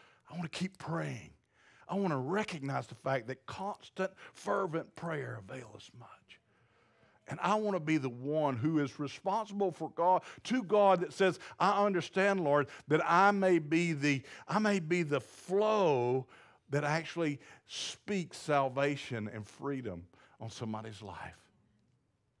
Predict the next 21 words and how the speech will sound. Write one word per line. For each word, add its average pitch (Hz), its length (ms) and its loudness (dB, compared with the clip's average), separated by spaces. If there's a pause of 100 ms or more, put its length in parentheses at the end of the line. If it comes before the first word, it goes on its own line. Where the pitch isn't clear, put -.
(680)
Because 131 260 -8
I've 120 160 -6
been 123 140 -4
obedient 131 680 -6
in 117 140 -8
relationship 117 720 -8
with 110 220 -14
you 107 240 -6 (300)
to 104 80 -14 (100)
call 113 380 -8
his 101 360 -10
name 95 640 -10 (760)
constantly, 95 1080 -10 (760)
never 104 360 -8
giving 92 400 -16
up. - 320 -18 (1000)
Never 117 480 -12
give 107 220 -16
up. - 340 -20 (1080)
Never 101 440 -14
give 95 140 -20